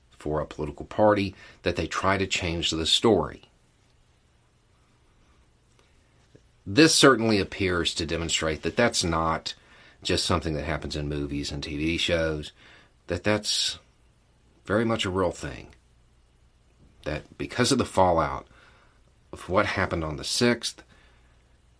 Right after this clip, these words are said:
Hannity was like, "You know what? Pardon Hunter Biden, that'll change the story."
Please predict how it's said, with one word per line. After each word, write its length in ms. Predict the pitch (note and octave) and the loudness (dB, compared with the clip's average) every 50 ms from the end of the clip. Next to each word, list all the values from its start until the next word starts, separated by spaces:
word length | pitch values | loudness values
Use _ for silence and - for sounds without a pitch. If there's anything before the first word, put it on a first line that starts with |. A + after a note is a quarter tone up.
| _ - | _ -10
Hannity 420 | - G#2 A#2 A2+ G#2 G2+ G2 F#2+ F2 | -4 -2 0 0 0 0 -2 -2 -2
was 160 | F#2 E2+ - | -2 -2 -2
like, 200 | F#2 F2 - - | -2 -2 -2 0
"You 80 | G#2 G2 | 0 2
know 120 | A2 A2+ | 4 4
what? 340 | A2+ B2+ C#3 D#3 D#3 - - - - - _ _ _ _ _ _ - | 6 8 8 8 6 4 2 -6 -16 -20 _ _ _ _ _ _ -8
Pardon 400 | - - B2 B2+ B2+ A2+ G#2+ G2 | 0 4 8 8 8 8 6 2
Hunter 320 | E2+ A2+ A2 - - - E2 | 2 2 0 0 0 0 4
Biden, 400 | E2+ F#2 F#2 F2 D#2+ D2 D2 D2 | 4 6 6 4 2 0 -2 -4
that'll 220 | D#2+ E2 D2 C#2 | -4 -4 -4 -6
change 320 | - - C#3 C#2 - - | -6 -6 -6 -6 -6 -8
the 80 | - - | -8 -8
story." 580 | - - - B2+ B2 A#2 - - A2 A2 - | -8 -8 -8 -8 -12 -12 -10 -12 -12 -14 -16